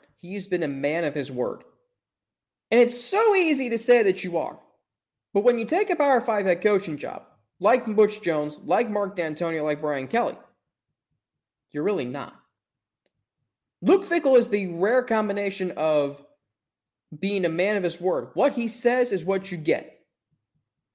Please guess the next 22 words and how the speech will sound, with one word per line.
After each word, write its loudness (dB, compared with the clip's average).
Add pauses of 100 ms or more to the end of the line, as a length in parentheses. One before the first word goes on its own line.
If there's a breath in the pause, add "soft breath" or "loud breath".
(600)
Because 0
not 2
all 6
head 4
coaches 2
are 0
like 0
that. -12
They'll, 6
they'll, 6
they'll 4
talk -4
coach 2
speak. -12 (1700)
And 0
they'll 2
say 4
what 0
they 0
need -2
to -2
say -6